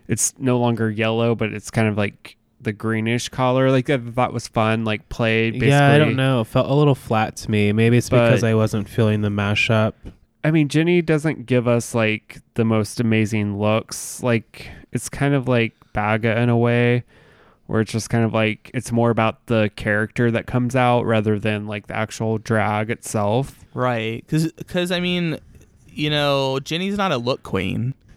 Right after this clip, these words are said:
Speaker 3: but, like, she's a comedy queen. So I think that she was playing very camp. And, I mean, I'm not saying, like, her look was, like, stellar or anything like that,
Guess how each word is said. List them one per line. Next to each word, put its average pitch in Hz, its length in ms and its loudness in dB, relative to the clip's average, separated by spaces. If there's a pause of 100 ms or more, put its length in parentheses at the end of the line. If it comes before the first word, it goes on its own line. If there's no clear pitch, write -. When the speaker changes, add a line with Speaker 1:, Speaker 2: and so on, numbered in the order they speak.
(220)
Speaker 3:
but, 131 440 0 (120)
like, 131 240 -4
she's 139 220 -2
a 131 40 -4
comedy 180 380 -2
queen. 113 520 -2
So 120 400 -2 (280)
I 131 80 -2
think 156 240 -6
that 147 140 -4
she - 140 -2
was 139 100 0
playing 131 300 -2
very 117 260 -2
camp. 113 580 -6
And, 120 320 -2 (300)
I 131 100 -2
mean, 151 240 -2
I'm 143 140 -2
not 147 200 -2
saying, 123 280 -2
like, 120 160 -4
her 135 120 -2
look 120 220 -2
was, 113 220 -4
like, 104 160 -6
stellar 143 640 -4
or 127 80 -4
anything 127 240 -6
like 123 180 -4
that, 120 380 -2